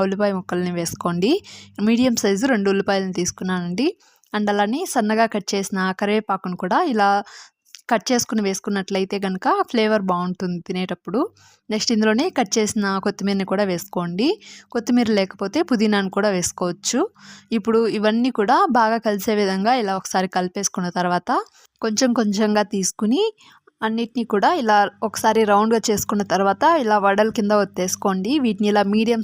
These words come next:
సైజులోకి ఒత్తుకుంటే బాగుంటుంది. ఇప్పుడు మనం ప్రిపేర్ చేసుకున్న వడల్ని అన్నిటినీ కూడా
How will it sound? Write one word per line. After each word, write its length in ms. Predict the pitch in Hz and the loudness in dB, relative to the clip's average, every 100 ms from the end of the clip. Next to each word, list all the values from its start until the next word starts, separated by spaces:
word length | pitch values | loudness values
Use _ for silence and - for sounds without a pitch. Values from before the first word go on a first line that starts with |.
| 233 | 0
సైజులోకి 480 | 202 180 202 202 233 | -2 0 -4 0 -2
ఒత్తుకుంటే 460 | 196 - 190 190 247 220 | -2 -4 -6 -2 0 2
బాగుంటుంది. 580 | 190 196 196 190 185 285 508 - 220 | 2 0 -4 -4 0 0 -2 -8 -6
ఇప్పుడు 240 | 226 214 208 | 2 4 4
మనం 160 | 202 208 | 2 0
ప్రిపేర్ 260 | 214 220 214 | 0 -2 0
చేసుకున్న 420 | 214 202 220 202 196 | -2 -2 -4 0 2
వడల్ని 400 | 185 196 202 262 480 - - 202 | 2 2 2 0 0 -6 -8 -4
అన్నిటినీ 380 | 214 226 - 220 214 | -2 -2 -2 0 2
కూడా 220 | 190 | 2